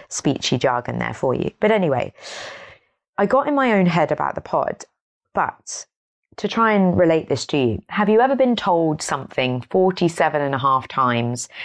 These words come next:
and even though you know it right, it just, you know it's right, it just doesn't resonate with you? But then it just takes that one person at the right time to communicate in their way this thing,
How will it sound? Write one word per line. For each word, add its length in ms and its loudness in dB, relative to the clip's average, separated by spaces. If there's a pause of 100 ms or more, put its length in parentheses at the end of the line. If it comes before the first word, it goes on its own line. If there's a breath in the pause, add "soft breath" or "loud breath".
(180 loud breath)
and 140 2
even 220 4
though 80 4
you 180 2
know 180 2
it 180 -2
right, 360 -2
it 160 -12
just, 300 0 (340)
you 160 6
know 260 4
it's 300 -2
right, 360 -4
it 80 -2
just 220 0
doesn't 280 0
resonate 420 -2
with 180 -2
you? 220 -4 (880 loud breath)
But 120 -2
then 200 2
it 100 -2
just 180 0
takes 220 -2
that 160 0
one 180 0
person 600 0 (400)
at 180 -2
the 80 2
right 240 0
time 420 -2 (220)
to 120 -2
communicate 640 2
in 180 0
their 240 0
way 440 -4 (460)
this 240 2
thing, 340 -2